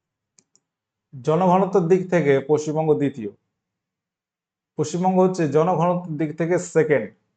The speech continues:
সেকেন্ড, এক হাজার ঊনত্রিশ। According to population density, পশ্চিমবঙ্গের পপুলেশন ডেনসিটি হচ্ছে এক হাজার ঊনত্রিশ জন প্রতি বর্গ কিলোমিটার।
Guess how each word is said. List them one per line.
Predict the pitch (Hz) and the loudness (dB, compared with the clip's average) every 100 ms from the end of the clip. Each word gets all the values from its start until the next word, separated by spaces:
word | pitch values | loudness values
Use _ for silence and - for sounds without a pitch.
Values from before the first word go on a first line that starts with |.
| _ _ _ _ _ _ _ _ _ _ _ _ _ _ _ _ _ _ | _ _ _ _ _ _ _ _ _ _ _ _ _ _ _ _ _ _
সেকেন্ড, | - 165 156 156 120 - _ _ _ _ _ _ _ _ _ _ _ 170 _ _ | -2 0 4 2 0 -10 _ _ _ _ _ _ _ _ _ _ _ -20 _ _
এক | - 135 | -12 -4
হাজার | 165 160 | 2 4
ঊনত্রিশ। | 151 135 131 110 - - - _ _ _ _ _ _ _ _ _ _ _ _ _ _ _ _ - | 2 -2 -6 -8 -14 -20 -20 _ _ _ _ _ _ _ _ _ _ _ _ _ _ _ _ -14
According | 131 160 175 170 | 0 2 2 4
to | 156 143 143 - | 4 2 0 -4
population | 147 160 151 165 147 | -2 -2 -2 -4 -2
density, | 135 135 160 147 131 - | -2 -2 0 4 2 2
পশ্চিমবঙ্গের | 143 135 156 151 147 139 120 - | 0 2 2 2 4 2 2 0
পপুলেশন | 131 151 147 151 139 | 0 0 -4 -4 -4
ডেনসিটি | 139 135 147 | -6 -4 -2
হচ্ছে | 147 147 - 117 - _ _ _ - | -2 -2 -6 -6 -8 _ _ _ -6
এক | 120 | -4
হাজার | 131 135 | -2 -2
ঊনত্রিশ | 139 147 156 151 | -4 -2 0 0
জন | 147 123 | 0 -2
প্রতি | 120 135 131 | -6 -10 -6
বর্গ | 131 131 135 | -2 0 -2
কিলোমিটার। | 131 127 120 110 110 | -4 -6 -6 -10 -14